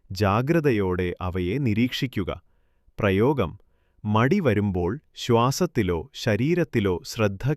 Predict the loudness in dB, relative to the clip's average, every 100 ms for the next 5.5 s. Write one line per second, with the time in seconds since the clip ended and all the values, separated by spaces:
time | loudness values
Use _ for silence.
0 | -2 0 2 2 2 0 -2 -6 -8 -12
1 | _ _ _ _ -6 -2 0 0 -2 -2
2 | -4 -2 -2 -2 -2 0 2 0 2 2
3 | 2 -2 -2 -4 -6 0 2 2 0 -4
4 | -6 -6 -8 -10 _ _ _ _ _ _
5 | -2 2 2 0